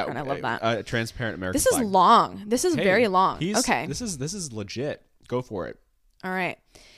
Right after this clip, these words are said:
Speaker 1: "Thank you for your interest in my campaign. Yes, I know I am in federal prison, and you might think this is a joke, but it's not.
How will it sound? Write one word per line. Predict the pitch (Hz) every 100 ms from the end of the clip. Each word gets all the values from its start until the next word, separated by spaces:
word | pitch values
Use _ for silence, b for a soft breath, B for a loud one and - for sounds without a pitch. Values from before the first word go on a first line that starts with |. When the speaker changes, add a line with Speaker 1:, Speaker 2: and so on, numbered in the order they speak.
| B B -
Speaker 1:
"Thank | 320 403
you | 403
for | 381
your | 349
interest | 233 240 269 269
in |
my | 220 196
campaign. | - 208 202 190 - 185 _ -
Yes, | 269 269 - -
I | 170 196 277
know | 294 277
I | 233
am | 226
in | 226
federal | 214 214 247
prison, | 254 277 226 185
and | - 214 262
you |
might | 339 381 359
think | 339 320
this | 302
is | 302
a | 392
joke, | 302 208 160 - -
but | 180 165
it's | - -
not. | 160 151